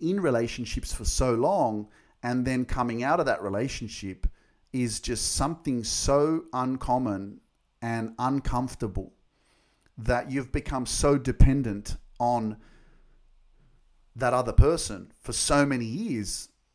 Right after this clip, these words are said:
right? You wanna just be kind and gentle with yourself and know, well, of course it's gonna be uncomfortable because it's nothing that you've experienced before.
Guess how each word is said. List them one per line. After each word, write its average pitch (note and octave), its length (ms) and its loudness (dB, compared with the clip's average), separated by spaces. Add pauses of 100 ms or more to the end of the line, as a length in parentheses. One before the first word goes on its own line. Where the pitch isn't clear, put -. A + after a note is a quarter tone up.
(240)
right? C3+ 280 -2
You G3 80 -8
wanna F#3+ 220 -2
just D#3+ 320 -4
be C#3+ 80 4
kind C#3 320 2
and G#2+ 80 -4
gentle D3+ 280 0
with C#3+ 160 -2
yourself G2+ 380 -2
and A2 100 -4
know, A#2 140 -2
well, B2+ 320 0
of - 180 -8
course G#3 380 -2
it's E3 140 -4
gonna A#2+ 220 -2
be G#2 120 -2
uncomfortable F#2 800 -6
because A#2 340 -6
it's - 160 -6
nothing C#3+ 480 -4
that G#2+ 200 -4
you've G#2+ 180 -2
experienced F3 640 0
before. - 400 -6